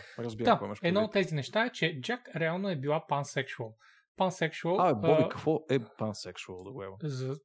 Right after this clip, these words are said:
Speaker 2: Ще, ще
Speaker 1: <laughs> Буквално
Speaker 2: кажа,
Speaker 1: да го
Speaker 2: Влади.
Speaker 1: еба. <laughs>
Speaker 2: Превода е, че ти нямаш никакви преференции към сексуалността на, а... на партньора си. Съответно, а, дали е мъж или жена, дали е транс, дали е нещо помежду всички тези неща,
Speaker 1: Аха,
Speaker 2: дали е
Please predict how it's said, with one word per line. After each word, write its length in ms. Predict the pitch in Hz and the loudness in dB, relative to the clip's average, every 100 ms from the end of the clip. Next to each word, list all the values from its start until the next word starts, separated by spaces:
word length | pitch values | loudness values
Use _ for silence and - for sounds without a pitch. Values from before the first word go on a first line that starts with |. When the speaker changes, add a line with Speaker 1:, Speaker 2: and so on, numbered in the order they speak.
| - - | -8 -4
Speaker 2:
Ще, 180 | 147 | -2
ще 100 | 131 | 0
Speaker 1:
<laughs> 180 | 127 131 | 2 2
Буквално 240 | 123 110 - | 0 -2 0
Speaker 2:
кажа, 160 | 160 | 0
Speaker 1:
да 60 | 143 | 2
го 120 | 127 | 2
Speaker 2:
Влади. 220 | 131 170 - - 156 | 2 2 -4 -6 -4
Speaker 1:
еба. 300 | 139 - - | -2 -4 0
<laughs> 40 | |
Speaker 2:
Превода 520 | - 127 127 151 220 220 | 2 2 2 2 2 0
е, 120 | 165 | -4
че 240 | - 156 | -4 -8
ти 200 | - 185 | -4 -2
нямаш 540 | 190 160 160 175 165 - | 0 0 0 -2 -4 -4
никакви 300 | 160 156 165 | -4 -4 -4
преференции 580 | 135 143 - 135 143 175 | -2 -2 0 0 0 -4
към 180 | - 156 | -4 -4
сексуалността 720 | - 135 147 135 131 - 151 | -6 -6 -2 -2 -2 -2 0
на, 360 | 147 143 143 - | 0 0 0 -2
а... 560 | 143 131 131 127 131 151 _ _ _ _ _ _ _ _ _ _ _ _ _ - | -2 -2 0 -2 -4 -8 _ _ _ _ _ _ _ _ _ _ _ _ _ -4
на 160 | 135 | -2
партньора 440 | 139 127 147 131 120 | 0 -2 0 0 0
си. 140 | - | -6
Съответно, 500 | - 151 - 160 139 120 - - - _ 269 | -8 -8 -2 -2 -2 -10 -18 -20 -20 _ -4
а, 360 | 170 147 143 151 | 2 4 4 2
дали 260 | 147 156 | 2 2
е 60 | 156 | 2
мъж 260 | 143 147 135 | 0 0 0
или 140 | 123 | 0
жена, 320 | 117 131 196 - | 0 0 0 -2
дали 240 | 131 123 | -2 -2
е 120 | 117 - | -2 -4
транс, 340 | 139 139 - - - | -2 0 -2 -6 -8
дали 400 | 139 143 147 147 156 | -4 0 2 0 2
е 220 | 143 147 | 2 2
нещо 380 | 143 139 - 123 | 0 0 -2 -4
помежду 400 | 135 131 123 135 | -2 -2 -2 -4
всички 340 | 135 - - | -4 -6 -2
тези 220 | 143 123 | 0 0
неща, 380 | 127 120 - 214 | -2 2 4 4
Speaker 1:
Аха, 480 | - - 104 117 139 | 2 -10 -4 0 2
Speaker 2:
дали 300 | 151 151 | 4 4
е 40 | 151 | 4